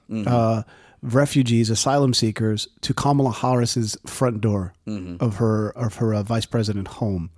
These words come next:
Speaker 1: Unf-
Speaker 2: on, in Washington, D C, which, if some of you don't know, it can get to about minus fifteen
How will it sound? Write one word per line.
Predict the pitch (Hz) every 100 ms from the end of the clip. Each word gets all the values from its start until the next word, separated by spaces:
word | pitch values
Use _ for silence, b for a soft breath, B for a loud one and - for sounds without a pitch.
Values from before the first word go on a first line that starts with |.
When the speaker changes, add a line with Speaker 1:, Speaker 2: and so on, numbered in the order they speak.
| - -
Speaker 1:
Unf- | 90 92 -
Speaker 2:
on, | 131 123 117 B B B B
in | 151 135
Washington, | 135 156 170 151 147
D | 131 127
C, | - 127 113 107 -
which, | 127 127 - - _ _ -
if | 131
some | - 156
of | 151
you | 143
don't | 135 135
know, | 135 127 139
it | 143
can | 143 147
get | 139 - -
to | 139 120
about | 120 117 120 _
minus | 120 117 123 123 123 - -
fifteen | - - 117 - 131 113 107 98